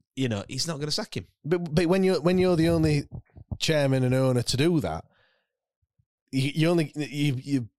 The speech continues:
Speaker 2: the people you're looking at is a lot less. Do you know what I mean?
Speaker 1: Yeah.
Speaker 2: Th-, so, what's that? Pay cheap, pa-, uh, pay twice. Like,
Speaker 1: It's hundred percent that.
Speaker 2: if every, you know, if every other,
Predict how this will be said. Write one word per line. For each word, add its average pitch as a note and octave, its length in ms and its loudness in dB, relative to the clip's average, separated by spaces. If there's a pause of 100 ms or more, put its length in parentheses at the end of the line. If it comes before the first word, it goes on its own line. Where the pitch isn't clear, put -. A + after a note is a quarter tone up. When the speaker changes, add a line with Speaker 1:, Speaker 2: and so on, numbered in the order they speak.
(180)
Speaker 2:
the C3 60 -4
people D#3+ 320 2
you're D3 120 4
looking E3+ 300 0
at F#2 220 -2
is A#2 140 0
a A#2+ 60 0
lot C3 180 2
less. D3+ 340 0
Do - 100 -2
you D3+ 40 0
know D#3 60 0
what E3+ 40 0
I D#3+ 40 0
mean? B2+ 140 0 (220)
Speaker 1:
Yeah. C3+ 100 -4
Speaker 2:
Th-, C3+ 220 -2
so, C#3+ 380 2 (800)
what's C3 200 0
that? - 140 -4
Pay D3+ 180 4
cheap, C3 300 0
pa-, C3 200 0 (180)
uh, A#2+ 140 2
pay B2+ 240 0
twice. C3+ 500 0
Like, B2 200 0 (160)
Speaker 1:
It's G#2+ 160 -4
hundred C3 240 -6
percent D2+ 260 -8
that. - 240 -10
Speaker 2:
if C#3+ 120 0
every, E3 360 2
you E3 200 0
know, A#2 220 0
if A#2+ 140 -2
every D#3 280 2
other, C#3+ 340 0